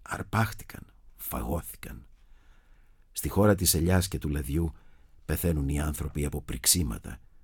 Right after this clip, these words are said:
γιατί δεν έχουν σταγόνα λάδι να προσθέσουν στα νερόβραστα χόρτα τους.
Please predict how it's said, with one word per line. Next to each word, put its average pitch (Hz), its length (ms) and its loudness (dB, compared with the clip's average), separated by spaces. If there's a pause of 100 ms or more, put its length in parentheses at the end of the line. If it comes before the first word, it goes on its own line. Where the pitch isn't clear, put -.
γιατί 76 240 -4
δεν 80 160 2
έχουν 76 240 0
σταγόνα 67 500 0
λάδι 64 320 -4
να - 140 -6
προσθέσουν 69 600 0
στα - 220 0
νερόβραστα 67 680 -4
χόρτα - 400 -8
τους. - 340 -18